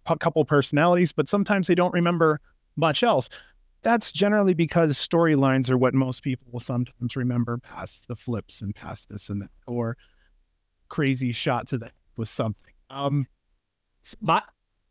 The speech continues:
Speaker 2: my first show, my first memories and wrestlers of the first show,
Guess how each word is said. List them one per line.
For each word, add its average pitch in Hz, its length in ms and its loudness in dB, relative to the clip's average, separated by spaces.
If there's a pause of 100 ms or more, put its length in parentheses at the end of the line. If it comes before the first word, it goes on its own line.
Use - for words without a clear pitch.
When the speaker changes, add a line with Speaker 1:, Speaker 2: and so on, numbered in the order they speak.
(220)
Speaker 2:
my 208 120 2
first 262 320 0
show, 214 240 4
my 208 240 2
first 254 220 2
memories 226 500 2
and 180 160 2 (300)
wrestlers 151 580 0
of 151 120 0
the 170 80 0
first 180 240 0
show, 139 260 4